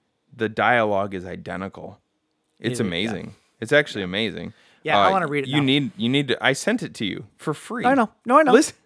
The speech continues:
Speaker 1: will you listen to it?
Speaker 2: No, you didn't. You sent me that other book. That
Speaker 1: Oh, I
Speaker 2: M P,
Speaker 1: sent you M P C. No, this
Speaker 2: M P C,
Speaker 1: one
Speaker 2: yeah.
Speaker 1: is free. This one is free on, on, on Audible. So
Speaker 2: Audible. Okay.
Speaker 1: everybody should check it out, and everybody should watch this movie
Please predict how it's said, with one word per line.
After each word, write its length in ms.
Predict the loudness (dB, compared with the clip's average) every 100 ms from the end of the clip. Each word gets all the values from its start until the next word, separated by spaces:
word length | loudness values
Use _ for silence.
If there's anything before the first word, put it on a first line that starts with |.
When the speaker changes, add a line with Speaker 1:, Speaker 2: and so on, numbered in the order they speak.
| -14 -2
Speaker 1:
will 100 | 2
you 160 | 2
listen 340 | 2 0 2 -2
to 200 | 0 -4
it? 180 | -4 -8 _ -6
Speaker 2:
No, 100 | -2
you 80 | 0
didn't. 300 | 0 0 -2
You 80 |
sent 180 | -2 -4
me 80 | -2
that 140 | 0 0
other 160 | -2
book. 300 | -4 -10 -12 0
That 120 | 8
Speaker 1:
Oh, 140 | 10
I 60 | 10
Speaker 2:
M 40 |
P, 40 | 6
Speaker 1:
sent 160 | 2
you 140 | 4 4
M 120 | 4
P 120 | 0
C. 300 | 0 0 -2 -6 2
No, 220 | 8 8
this 220 | 8 6
Speaker 2:
M 40 | 6
P 20 |
C, 40 |
Speaker 1:
one 80 | 4
Speaker 2:
yeah. 60 | 4
Speaker 1:
is 80 | 2
free. 380 | 2 4 2 -2
This 180 | -2 0
one 140 | 0
is 120 | -2
free 280 | -2 -2 0
on, 440 | 0 0 0 -2 0
on, 340 | 2 2 -2
on 360 | 0 0 0 0
Audible. 480 | 2 2 2 -2 -4
So 280 | -2 -2 -2
Speaker 2:
Audible. 120 | -2
Okay. 120 | 0
Speaker 1:
everybody 420 | 2 2 2 2
should 200 | -2 -6
check 240 | -2 -2 0
it 80 |
out, 220 | 0 0 -2
and 140 | -2
everybody 400 | -2 0 0 0
should 160 | -2 -2
watch 240 | -2 -2
this 160 | -6 -6
movie 400 | -6 -2 -2